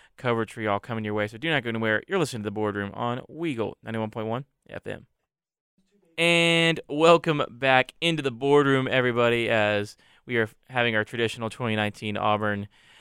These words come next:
banter talk hour. It is with Connor, Kyle, Griggs, and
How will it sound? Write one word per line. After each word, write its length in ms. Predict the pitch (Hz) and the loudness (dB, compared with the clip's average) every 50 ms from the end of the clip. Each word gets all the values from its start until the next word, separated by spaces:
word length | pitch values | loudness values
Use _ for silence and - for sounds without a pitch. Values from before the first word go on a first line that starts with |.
| - - - - - _ | -20 -20 -20 -20 -20 _
banter 480 | - 135 131 127 127 127 120 - 123 113 | -14 -4 0 2 2 2 2 0 -4 -6
talk 360 | - - 127 117 110 113 - - | -4 -2 0 0 0 0 -2 -2
hour. 360 | - 110 110 110 110 110 110 113 | 2 4 4 6 6 6 4 4
It 180 | 80 139 151 | 4 4 4
is 220 | 139 117 110 110 - _ _ - | 2 2 0 -2 -6 _ _ -4
with 240 | 139 131 113 107 - | -2 0 0 0 -2
Connor, 440 | - - 143 139 135 135 123 117 107 | -4 -2 0 2 2 2 2 2 0
Kyle, 320 | - - 131 123 120 107 104 | -2 0 2 4 4 4 2
Griggs, 400 | 107 120 123 123 120 110 - - | -2 -4 -4 -4 -4 -4 -8 -12
and 320 | - 117 117 110 107 101 | -10 -6 -4 -4 -4 -6